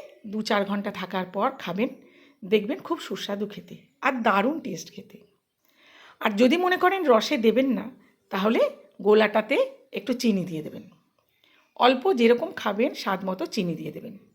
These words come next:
দেখুন, আমি খুব সুন্দর কি-, করে কিন্তু লাল লাল করে ভেজেছি। আর এই ভাজাটা, এই ভাজাটাও যদি আপনি খান, কি দারুণ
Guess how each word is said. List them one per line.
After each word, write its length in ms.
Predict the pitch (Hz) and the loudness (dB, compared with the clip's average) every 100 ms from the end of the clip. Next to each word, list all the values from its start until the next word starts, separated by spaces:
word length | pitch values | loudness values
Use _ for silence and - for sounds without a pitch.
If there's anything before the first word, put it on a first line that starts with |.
| _ _ _ _ _ _ _ _ _ _ _ _ _ _ _ _ _ _ _ _ _ _ _ _ _ _ _ _ _ - | _ _ _ _ _ _ _ _ _ _ _ _ _ _ _ _ _ _ _ _ _ _ _ _ _ _ _ _ _ -6
দেখুন, 300 | 202 226 339 | -6 -4 -2
আমি 160 | 254 233 | 0 -2
খুব 160 | 269 | -4
সুন্দর 380 | 254 247 254 302 349 | -4 -2 0 0 -2
কি-, 220 | 349 311 | -8 -2
করে 160 | 294 302 | 0 2
কিন্তু 240 | 302 294 294 | 0 -4 0
লাল 200 | 269 262 | 4 6
লাল 160 | 269 262 | 4 4
করে 140 | 269 | 2
ভেজেছি। 440 | 226 220 196 - 196 - - _ _ _ _ _ _ _ _ _ _ _ _ _ _ | 2 0 -2 -8 -14 -18 -20 _ _ _ _ _ _ _ _ _ _ _ _ _ _
আর 120 | - 180 208 | -4 0 2
এই 80 | 247 196 | 2 2
ভাজাটা, 420 | 190 262 294 254 453 494 - | 4 4 6 4 4 0 -2
এই 120 | 220 | -2
ভাজাটাও 480 | 180 196 240 240 381 | 0 2 4 4 4
যদি 160 | 320 311 | 4 4
আপনি 200 | 240 240 233 | 4 2 -4
খান, 200 | 202 208 - - - _ _ - | -4 -4 -4 -10 -20 _ _ -10
কি 100 | 330 | -4
দারুণ 460 | 294 196 190 254 | 0 2 4 2